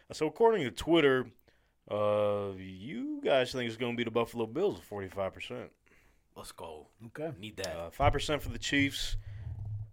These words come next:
Speaker 1: uh, forty percent for the Ravens, and ten percent other.
Speaker 3: Is that the new name for Washington?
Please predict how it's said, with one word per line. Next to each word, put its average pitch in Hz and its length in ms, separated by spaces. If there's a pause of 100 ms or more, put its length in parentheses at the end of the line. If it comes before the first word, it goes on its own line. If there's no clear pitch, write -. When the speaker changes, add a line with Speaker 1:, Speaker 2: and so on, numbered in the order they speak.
Speaker 1:
uh, 92 220
forty 135 260
percent 123 300
for 123 60
the 113 80
Ravens, 117 360
and 92 100
ten 127 180
percent 110 340
other. 101 240 (180)
Speaker 3:
Is 139 80
that 165 200
the 170 80
new 151 180
name 151 180
for 139 140
Washington? 131 560